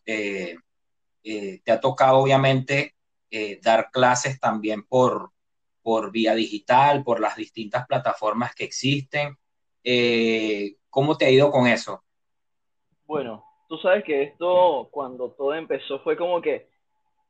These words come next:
Speaker 2: todos los coaches vamos a hacer live. Eso fue como si se hubiera reunido las fuerzas del mundo para que todos los coaches hicieran live. Bueno, esto,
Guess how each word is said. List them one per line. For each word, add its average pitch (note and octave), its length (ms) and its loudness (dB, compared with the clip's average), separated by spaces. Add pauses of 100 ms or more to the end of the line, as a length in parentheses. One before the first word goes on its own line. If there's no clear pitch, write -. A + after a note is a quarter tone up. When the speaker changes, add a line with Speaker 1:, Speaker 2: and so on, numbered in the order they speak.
(140)
Speaker 2:
todos G3 280 4
los D#3+ 200 2
coaches E3+ 400 -2 (300)
vamos C3+ 380 -6
a B2 100 -12
hacer C3 140 -12
live. A2 300 -6 (580)
Eso D3 200 -10
fue A3+ 120 -2
como D4 160 -10
si D#3 140 -14
se D3 120 -12
hubiera F3 520 4 (180)
reunido C#3 380 -4
las E3 180 -2
fuerzas D3+ 320 -6
del D3+ 140 -8
mundo D3+ 320 -14
para C3+ 200 -2
que A#2 160 -16 (340)
todos D#3 240 2
los D#3 200 -8
coaches C#3+ 520 -8
hicieran B2 400 -12
live. - 240 -18 (480)
Bueno, A2+ 280 -10 (1000)
esto, D3 920 0